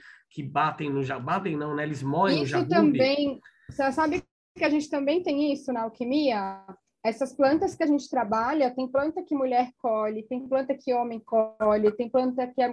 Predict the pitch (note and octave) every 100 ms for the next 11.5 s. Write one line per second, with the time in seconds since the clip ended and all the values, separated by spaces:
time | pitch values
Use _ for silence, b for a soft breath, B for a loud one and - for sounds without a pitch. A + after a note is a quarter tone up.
0 | - A#3+ A3+ A#3 A3+ A3+ A3 G#3+ G#3+ G#3
1 | G#3 G3+ G3+ G#3+ A#3+ A#3+ B3 - A#3 G#3+
2 | A3 G#3+ G3 G3+ A3+ A3+ A3 G#3+ - _
3 | _ _ - A#3+ C4 B3+ C4 C4 C4+ B3+
4 | D4+ G4 G4 F4+ - E4 C#4+ C4 C4+ C#4+
5 | B3 A3 G#3 A3 C#4+ D#4+ C4 A3+ A3 B3
6 | C#4 C4 C#4 C4+ F4 F4+ F#4+ F#4 E4 A3
7 | A3 A3+ C#4 D4+ A3+ B3+ B3 C4+ E4 G4
8 | B3+ B3+ C4+ C#4 C#4 B3+ - C4 C4+ D#4
9 | - C#4+ C#4 - B3 A#3+ A#3 C4 A#3 -
10 | A#3+ - D4 D4 C#4 A3+ A#3 B3+ B3 A#3
11 | A3 G#3+ G#3+ G#3+ -